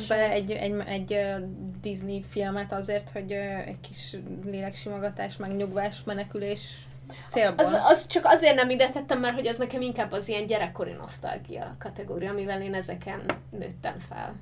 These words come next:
Speaker 2: Mhm.
Speaker 1: Hogyha ilyen igazi léleksimogatásra vágyom, akkor például valami olyasmit teszek be, mint a Heartstopper, ami a világ leges, legcukibb és, és elképesztően aranyos, ö,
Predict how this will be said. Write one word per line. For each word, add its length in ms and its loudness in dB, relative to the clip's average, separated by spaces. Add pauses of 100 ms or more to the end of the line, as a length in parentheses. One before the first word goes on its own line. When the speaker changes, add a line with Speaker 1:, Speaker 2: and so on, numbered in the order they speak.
(400)
Speaker 2:
Mhm. 140 -10
Speaker 1:
Hogyha 320 0
ilyen 280 2 (100)
igazi 460 4
léleksimogatásra 1200 -2
vágyom, 580 -2
akkor 320 -8
például 280 0
valami 280 -2
olyasmit 420 -4
teszek 300 -8
be, 100 -6
mint 200 -4
a 120 -6
Heartstopper, 840 -8 (720)
ami 480 -4
a 80 -6
világ 460 -4
leges, 520 -2
legcukibb 760 -8
és, 200 -8 (260)
és 200 -12 (840)
elképesztően 760 0
aranyos, 640 -4
ö, 60 -10